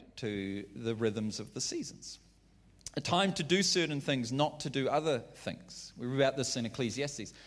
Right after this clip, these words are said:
A time for everything. A time and a season for everything, for every activity under heaven. A time for everything also presupposes a time not for other things. If that's the time for that thing,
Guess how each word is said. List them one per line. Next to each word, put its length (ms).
A 80
time 540
for 240
everything. 560
A 80
time 600
and 180
a 80
season 720
for 140
everything, 460
for 180
every 360
activity 500
under 240
heaven. 260
A 80
time 360
for 120
everything 400
also 340
presupposes 800
a 60
time 400
not 220
for 140
other 200
things. 340
If 140
that's 240
the 100
time 300
for 120
that 300
thing, 300